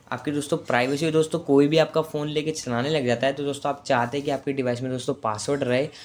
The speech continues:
आपकी दोस्तों चीज़ें कोई ना देख पाए, तो दोस्तों आप वो स्क्रीन लॉक कैसे सेट कर सकते हैं अपने डिवाइस में, Vivo के डिवाइस में। दोस्तों आपको simply, आपको दोस्तों मेरी वीडियो को फुल वॉच करना है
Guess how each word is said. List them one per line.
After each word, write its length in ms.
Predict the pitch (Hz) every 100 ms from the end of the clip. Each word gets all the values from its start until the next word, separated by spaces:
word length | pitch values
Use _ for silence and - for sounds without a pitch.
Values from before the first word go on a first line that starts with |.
| - -
आपकी 220 | 123 117 139
दोस्तों 260 | 139 147
चीज़ें 260 | - 139 147
कोई 260 | - 120 143
ना 100 | 156
देख 200 | 131 123
पाए, 180 | 120 160
तो 420 | - - _ -
दोस्तों 300 | 170 - 214 - 180
आप 80 | 175
वो 140 | 190
स्क्रीन 420 | 190 - 170 185
लॉक 220 | 185 202 -
कैसे 260 | 151 160 190
सेट 260 | 185 165
कर 120 | - 135
सकते 280 | 123 120
हैं 60 | 117
अपने 120 | 120
डिवाइस 360 | 120 113 107 -
में, 120 | 104 104 _ _ -
Vivo 280 | 156 175 170
के 80 | 165
डिवाइस 380 | 147 120 107 107
में। 140 | 101 - _ _ -
दोस्तों 260 | 151 185
आपको 180 | 170 180
simply, 500 | 170 160 156 160 170
आपको 260 | 165 147 160
दोस्तों 260 | 151 - 165
मेरी 180 | 165
वीडियो 300 | 156 147 151
को 100 | 151
फुल 220 | 156 147 127
वॉच 280 | 120 147
करना 280 | - 190 190
है 140 | 185